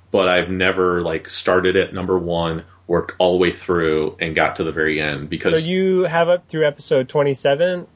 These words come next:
Speaker 2: or on that lit? Like, you have
Speaker 1: Yes.
Speaker 2: two more episodes after Where the Reptiles
Speaker 1: Yeah.
Speaker 2: Roam?
Speaker 1: Yeah.
Speaker 2: Okay.
Speaker 1: And then it goes into the next volume.
Speaker 2: Right.
Speaker 1: So, uh, so the next five episodes that we'll cover, the ne-,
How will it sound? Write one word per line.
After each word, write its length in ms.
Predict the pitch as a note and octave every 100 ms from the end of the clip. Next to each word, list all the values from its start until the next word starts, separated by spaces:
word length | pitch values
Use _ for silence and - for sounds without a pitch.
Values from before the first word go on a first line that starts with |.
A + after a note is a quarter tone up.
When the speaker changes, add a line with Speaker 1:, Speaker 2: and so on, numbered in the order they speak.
| -
Speaker 2:
or 240 | D3 D3+ - _ _
on 240 | C3+ D3 D3+
that 240 | D#3 D3
lit? 220 | D3+ D#3+
Like, 220 | C3+ B2+ -
you 160 | C#3+
have 160 | C#3+ -
Speaker 1:
Yes. 100 | -
Speaker 2:
two 80 | E3
more 160 | D#3
episodes 380 | D3 C#3+ D#3+ C#3
after 320 | C#3 C3+ -
Where 160 | C3 B2+
the 80 | B2
Reptiles 460 | B2 A#2+ C3 B2+
Speaker 1:
Yeah. 60 | C3+
Speaker 2:
Roam? 240 | C#3 C#3+ - _
Speaker 1:
Yeah. 160 | F#2+ F2+ - _ _ _ - -
Speaker 2:
Okay. 240 | B2 A2+ - _ _
Speaker 1:
And 180 | G2+ F#2
then 120 | F#2
it 100 | F2+
goes 220 | G2+ F2+
into 260 | F2+ F2 F#2+
the 80 | E2+
next 520 | E2 D#2 - - -
volume. 600 | - F2+ E2 D#2 D#2 F2+ - _ _ - -
Speaker 2:
Right. 240 | A#2 G#2+
Speaker 1:
So, 580 | - - A2 F#2+ F#2+ F#2
uh, 200 | F#2 F2+
so 140 | F2+ A2
the 100 | G2
next 280 | A2+ C#3+ -
five 420 | - A#2+ A#2 A2+
episodes 640 | G#2+ G2 - F2+ E2 D#2
that 160 | F2 F2
we'll 100 | E2+
cover, 540 | - E2+ E2 E2 -
the 100 | -
ne-, 120 | F2